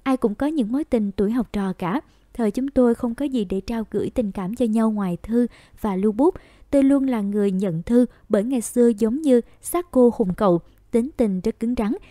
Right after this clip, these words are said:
nên lúc đó tôi không bao giờ yêu đơn phương ai, nhưng tôi biết người ta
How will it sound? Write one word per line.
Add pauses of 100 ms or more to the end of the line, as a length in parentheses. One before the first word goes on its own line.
(140)
nên
lúc
đó (240)
tôi
không
bao
giờ
yêu
đơn
phương
ai, (280)
nhưng
tôi
biết
người
ta